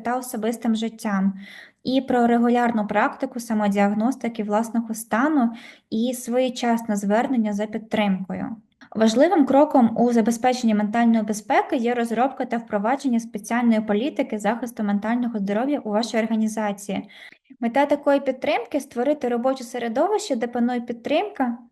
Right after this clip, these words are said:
взаємоповага та забезпечити вільний доступ до ресурсів психологічної допомоги для всієї команди. А це не просто документ, а реальний інструмент, який допоможе зберегти здоров'я і продуктивність команди.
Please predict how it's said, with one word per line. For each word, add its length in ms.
взаємоповага 1120
та 140
забезпечити 720
вільний 360
доступ 400
до 140
ресурсів 460
психологічної 640
допомоги 580
для 140
всієї 440
команди. 640
А 140
це 220
не 100
просто 340
документ, 760
а 100
реальний 300
інструмент, 580
який 220
допоможе 500
зберегти 500
здоров'я 600
і 80
продуктивність 680
команди. 460